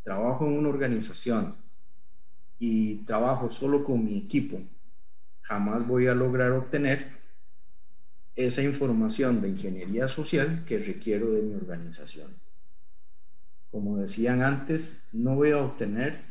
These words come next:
el chocolate sin ese cacao que yo he también ayudado a producir.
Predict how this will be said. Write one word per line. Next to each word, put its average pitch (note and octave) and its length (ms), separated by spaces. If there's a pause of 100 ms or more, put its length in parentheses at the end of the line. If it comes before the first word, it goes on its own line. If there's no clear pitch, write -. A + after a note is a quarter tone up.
(840)
el G2+ 140
chocolate A2 760
sin G#2 300
ese A2 220
cacao A#2+ 540
que G2+ 140
yo F#2+ 160
he F#2+ 40
también G2 680 (280)
ayudado F#2+ 500
a G2 60
producir. E2 540